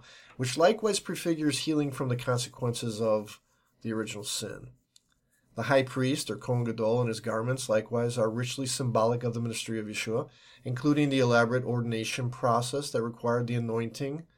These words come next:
mashach, of oil, and the application of sacrificial blood upon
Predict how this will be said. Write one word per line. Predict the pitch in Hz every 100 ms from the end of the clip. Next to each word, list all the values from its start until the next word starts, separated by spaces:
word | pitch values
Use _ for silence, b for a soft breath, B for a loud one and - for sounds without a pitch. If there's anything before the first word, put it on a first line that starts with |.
| _ 117
mashach, | 117 - 104 110 120 -
of | - -
oil, | 123 120 117 139 151 b b b
and | - 120
the | 110
application | 110 123 123 113 - 117
of | 110
sacrificial | - 107 - - 117 120
blood | 110 117 113 123
upon | 123 113 110 110